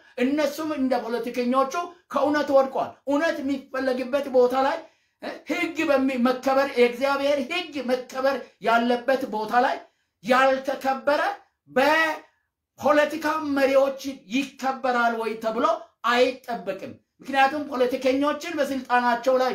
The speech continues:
የሚያቆየው ጽድቅንና ፍትህን ማድረግ አይደለም፣ የህዝብ ድጋፍ ነው። ስለዚህ የህዝብን ድጋፍ ለማግኘት ፖለቲከኞች ሁልጊዜም፣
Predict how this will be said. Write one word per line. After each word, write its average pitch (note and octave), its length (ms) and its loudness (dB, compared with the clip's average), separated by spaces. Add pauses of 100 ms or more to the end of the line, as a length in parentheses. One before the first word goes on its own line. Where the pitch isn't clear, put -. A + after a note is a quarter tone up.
የሚያቆየው C4 840 2 (300)
ጽድቅንና C#4 720 -4
ፍትህን C4 400 -2
ማድረግ A#3 360 0
አይደለም፣ G3 380 -2 (400)
የህዝብ B3 480 2
ድጋፍ G3+ 480 0
ነው። B3 140 -14 (340)
ስለዚህ C#4+ 340 2 (320)
የህዝብን B3 460 -2 (120)
ድጋፍ C4 460 0
ለማግኘት A#3+ 540 0 (240)
ፖለቲከኞች C4 720 2
ሁልጊዜም፣ G4 680 -2